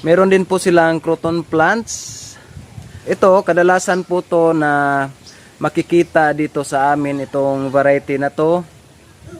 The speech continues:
Yellow cabbage, kilalang kilala po ito kahit saang lugar mga bay. Pero hindi po ito, ano, hindi po ito gaanong common.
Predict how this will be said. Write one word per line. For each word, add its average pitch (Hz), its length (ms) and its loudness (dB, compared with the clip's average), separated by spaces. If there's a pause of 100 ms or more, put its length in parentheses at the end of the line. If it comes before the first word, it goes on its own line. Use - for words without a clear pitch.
(280)
Yellow 175 360 2
cabbage, 170 720 -2
kilalang 160 400 -2
kilala 160 360 0
po 160 160 -6
ito 160 320 -4 (280)
kahit 139 240 -6
saang 147 240 -2
lugar 151 320 0
mga 156 160 -2
bay. 143 240 2 (840)
Pero 175 400 4
hindi 185 240 4
po 190 240 0
ito, 180 280 2 (1600)
ano, 143 480 0
hindi 147 180 -2
po 156 160 -2
ito 151 260 0 (520)
gaanong 165 500 2
common. 196 380 2